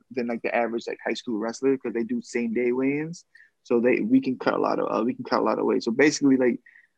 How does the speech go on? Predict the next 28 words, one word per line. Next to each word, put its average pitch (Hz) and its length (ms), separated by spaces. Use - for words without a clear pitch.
I'll 120 160
get, 127 220
I'll 117 220
diet 120 360
down 120 280
as 104 100
low 120 160
as 113 120
possible. 127 560
You 127 80
know, 120 80
I'll 117 60
get 120 220
within, 120 420
like, 113 240
a, - 240
like, - 140
a 95 40
twelve 120 420
to - 80
ten 120 260
pound 113 280
range. 113 360
So 113 80
I 113 40
show 117 200
up, - 60
like, - 180